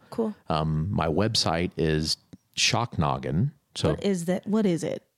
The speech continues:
Speaker 1: I didn't ask you last time. What is Shock Noggin?
Speaker 2: <laughs> When we were, I was in a studio with a bunch of artists for a long time, and we all had to come up with strange super ha-, powers. And so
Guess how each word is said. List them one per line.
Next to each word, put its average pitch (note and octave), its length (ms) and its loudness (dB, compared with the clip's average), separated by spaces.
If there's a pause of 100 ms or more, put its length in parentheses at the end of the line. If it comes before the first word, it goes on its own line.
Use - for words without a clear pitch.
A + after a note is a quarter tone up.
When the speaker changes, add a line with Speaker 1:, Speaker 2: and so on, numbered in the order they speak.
(200)
Speaker 1:
I G#3 40 2
didn't B3+ 220 0
ask G#3 220 2
you F3+ 80 2
last D#3 180 0
time. - 280 -4
What C4 120 6
is B3 100 2
Shock - 320 0
Noggin? - 420 -2
Speaker 2:
<laughs> - 60 0 (800)
When C#3 460 2
we C3+ 120 4
were, E3+ 320 2
I - 60 0
was A#2+ 120 4
in C3+ 120 4
a - 20 4
studio G#2 360 4
with F2+ 180 4
a F2+ 40 4
bunch F#2 260 0
of G2 60 2
artists F2 280 2
for - 100 -2
a D#2 60 2
long D#2+ 200 2
time, - 480 -2 (280)
and F2 240 2
we F2+ 100 4
all G2 140 4
had G#2+ 100 0
to F2 80 0
come F2+ 160 0
up E2 140 0
with - 100 2
strange D#2 320 0
super - 240 0
ha-, - 260 -4
powers. - 600 -4 (500)
And G2+ 160 0
so - 100 0